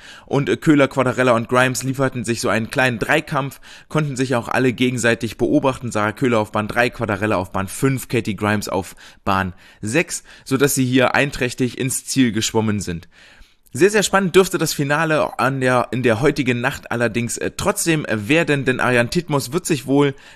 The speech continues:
nochmal nach vorne schwimmen. Sie wird versuchen, Katie Ledecky so lange wie möglich Paroli zu bieten und ihr den Thron über die achthundert Meter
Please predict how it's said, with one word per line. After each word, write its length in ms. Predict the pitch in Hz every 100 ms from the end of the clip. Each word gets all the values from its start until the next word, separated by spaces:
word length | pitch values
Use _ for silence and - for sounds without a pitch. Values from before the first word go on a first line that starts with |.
| -
nochmal 420 | 123 117 120 123
nach 200 | 120 123
vorne 300 | - 139 127
schwimmen. 340 | - 165 165
Sie 160 | 127 135
wird 160 | 135 -
versuchen, 540 | 131 120 139 135 131 - -
Katie 260 | - 139 131
Ledecky 420 | 117 107 135 135
so 140 | 113 113
lange 400 | 113 143 156 123
wie 80 |
möglich 440 | 127 127 127 123 -
Paroli 420 | 120 110 123 123
zu 180 | - 104
bieten 300 | 151 170 135
und 160 | 117
ihr 120 | 120 113
den 280 | 117 113
Thron 320 | - 113 117 -
über 220 | 151 151
die 160 | 120 -
achthundert 400 | - 127 113 107
Meter 400 | 110 - 110